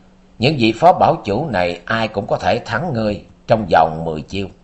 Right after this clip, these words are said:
"Không lẽ tại hạ là kẻ bất tài đến như thế sao?" "Không nên tự hạ mình như vậy. Đệ Nhất Bảo trên dưới ngoài ngàn người, nếu mà tính ra thì có thể xem ngươi là một cao thủ." Dứt lời, Ngô Song Nữ quay sang Sương Mai nói,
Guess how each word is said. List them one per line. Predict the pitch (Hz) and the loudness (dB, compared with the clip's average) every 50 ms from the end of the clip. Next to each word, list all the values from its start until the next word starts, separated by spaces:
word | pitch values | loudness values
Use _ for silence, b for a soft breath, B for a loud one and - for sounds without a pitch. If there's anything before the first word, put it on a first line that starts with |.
| _ _ _ _ _ b b b b b | _ _ _ _ _ b b b b b
"Không | b 156 151 131 | b 4 6 8
lẽ | 135 - - - | 6 6 8 8
tại | 113 117 117 | 6 6 6
hạ | 104 95 101 117 123 | 4 2 2 2 4
là | 110 98 95 95 92 90 90 - | 4 4 6 6 6 4 2 0
kẻ | 87 104 139 135 | -2 -4 -2 0
bất | 143 185 190 - - - | 0 0 0 0 2 2
tài | 92 85 87 90 | 4 4 4 2
đến | 95 - 160 | 0 -2 -4
như | 135 123 | -4 -6
thế | - 123 127 175 | -4 -6 -6 -6
sao?" | - - 135 135 135 139 - - - b b b b b b b | -6 -6 -8 -8 -8 -10 -14 -18 -20 b b b b b b b
"Không | b 127 117 117 117 | b 4 4 4 4
nên | 113 113 107 - | 0 0 0 0
tự | 92 90 98 | -2 -2 0
hạ | 90 87 90 95 | -2 -2 -2 -2
mình | 90 85 82 82 85 | -2 -4 -4 -4 -6
như | 90 98 95 78 | -8 -8 -6 -6
vậy. | 78 76 78 82 85 - - _ _ b b b b b b b b b | -4 -4 -4 -6 -8 -12 -16 _ _ b b b b b b b b b
Đệ | - 107 120 131 | 4 4 6 6
Nhất | 147 175 180 - | 4 2 4 6
Bảo | - 110 147 170 - - | 6 8 8 6 6 4
trên | 131 120 123 117 | 2 2 2 0
dưới | 117 131 156 196 | -2 -2 -2 -2
ngoài | 196 127 92 92 90 90 87 | -2 -2 -2 0 0 -2 -2
ngàn | 87 87 85 85 85 85 85 | -4 -6 -8 -8 -8 -8 -8
người, | 85 85 87 87 85 - - _ _ _ _ _ _ _ _ _ _ _ _ _ _ _ _ - | -8 -8 -8 -8 -10 -12 -18 _ _ _ _ _ _ _ _ _ _ _ _ _ _ _ _ -4
nếu | 104 123 147 170 | 2 4 4 4
mà | 165 120 98 92 92 92 92 87 | 4 4 2 2 4 2 2 0
tính | - - 135 180 175 | 2 0 0 0 2
ra | 123 120 117 113 107 | 4 4 4 4 2
thì | - 95 87 82 | -2 -4 -6 -6
có | 80 - 143 - | -4 -4 -4 -2
thể | 92 104 123 | -2 -2 -2
xem | - - - 107 101 101 101 | -2 0 0 0 0 -2 -2
ngươi | 104 104 90 | -4 -2 -2
là | 80 80 | -2 -2
một | 82 82 85 - - | -2 -2 -6 -6 -4
cao | - 98 92 90 87 - | -2 0 0 0 -2 -4
thủ." | 80 76 85 113 143 139 - - _ _ _ _ _ _ b b b b b b b b b b | -8 -8 -8 -8 -10 -12 -16 -20 _ _ _ _ _ _ b b b b b b b b b b
Dứt | 135 202 113 107 | 2 2 4 8
lời, | 107 110 110 | 8 8 8
Ngô | 117 131 147 139 | 8 6 4 4
Song | - - 143 139 131 | 4 2 0 0 0
Nữ | 107 95 127 170 170 143 | 0 -2 -2 -2 -2 -2
quay | 123 123 120 117 | 0 0 2 0
sang | 110 - 120 117 113 113 110 | 0 -2 -2 -2 -2 -2 -4
Sương | - 120 117 113 110 | -4 -4 -4 -4 -2
Mai | 110 107 107 104 101 | -2 -2 -2 -4 -4
nói, | 98 95 107 143 160 156 | -6 -8 -8 -8 -10 -12